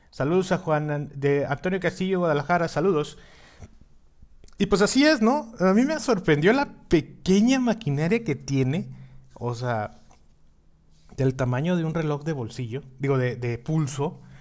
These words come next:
¿sí? Ahí podemos ver, ahí podemos apreciar, eh, lo que es el... Eh, se los voy a hacer más grande porque esto es demasiado pequeño.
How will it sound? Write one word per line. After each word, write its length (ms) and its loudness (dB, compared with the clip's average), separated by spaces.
¿sí? 380 -6
Ahí 160 -2
podemos 400 0
ver, 300 2
ahí 160 0
podemos 360 -4
apreciar, 680 -4
eh, 600 -4
lo 440 -2
que 480 -2
es 320 -10
el... 720 -2
Eh, 340 -4
se 140 -14
los 160 -12
voy 100 -10
a 40 -10
hacer 260 -14
más 160 -12
grande 280 -10
porque 320 -14
esto 220 -10
es 140 -10
demasiado 680 -8
pequeño. 500 -10